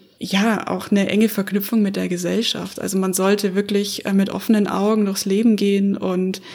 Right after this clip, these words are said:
äh, Dinge analysieren und, ähm, ja, das sind so diese grundlegenden Sachen, die man da braucht.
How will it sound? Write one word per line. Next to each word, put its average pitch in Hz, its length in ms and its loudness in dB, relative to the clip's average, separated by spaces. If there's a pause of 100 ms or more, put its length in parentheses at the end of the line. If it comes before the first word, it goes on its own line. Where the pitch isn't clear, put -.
(460)
äh, 196 140 0
Dinge 220 320 6
analysieren 202 840 2
und, 185 760 -4
ähm, 185 600 -4
ja, 185 180 -4
das 180 160 -4
sind 196 120 0
so 196 80 0
diese 185 240 -2
grundlegenden 185 840 0 (400)
Sachen, - 360 -4
die 175 100 -6
man 180 160 -4
da 190 100 -6
braucht. - 600 -10